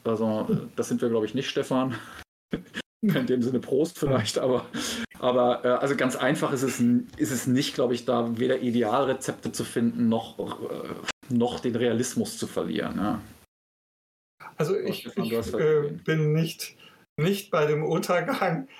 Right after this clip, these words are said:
Speaker 2: äh, wenn ich auch nicht übertriebenen Optimis-, übertriebener Optimismus ist immer falsch, äh, aber genauso ist op-,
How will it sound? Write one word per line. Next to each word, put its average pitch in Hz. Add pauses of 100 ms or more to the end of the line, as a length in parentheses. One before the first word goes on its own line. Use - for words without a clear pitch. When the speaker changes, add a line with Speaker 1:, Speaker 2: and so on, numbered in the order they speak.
(220)
Speaker 2:
äh, 151
wenn 135
ich 156
auch 143
nicht 139
übertriebenen 170
Optimis-, 160
übertriebener 156
Optimismus 123
ist 110
immer 113
falsch, 131 (640)
äh, 127
aber 123
genauso 120
ist -
op-, -